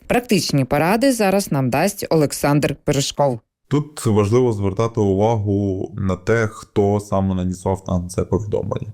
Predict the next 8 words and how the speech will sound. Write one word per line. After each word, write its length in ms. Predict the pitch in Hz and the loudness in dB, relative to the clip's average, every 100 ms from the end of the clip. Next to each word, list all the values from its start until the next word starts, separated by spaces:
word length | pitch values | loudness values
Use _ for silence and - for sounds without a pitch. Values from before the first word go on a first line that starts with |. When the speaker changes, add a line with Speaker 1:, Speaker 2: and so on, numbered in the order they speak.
| - | -4
Speaker 2:
Навіть 380 | 113 110 123 - | 0 2 2 0
якщо 320 | 107 - 120 | -4 0 0
нам 280 | 117 104 104 | 2 2 2
надходить 520 | 101 - 120 101 87 | 0 0 0 0 0
якесь 460 | 90 95 95 - - | -4 -2 -2 -2 -4
начебто 540 | 92 104 - - 104 - | 0 0 -2 -2 -2 0
офіційне 580 | 107 101 - 113 98 92 | -4 -4 -4 0 2 0
повідомлення 760 | 90 90 90 92 90 92 95 | 0 2 2 2 2 0 0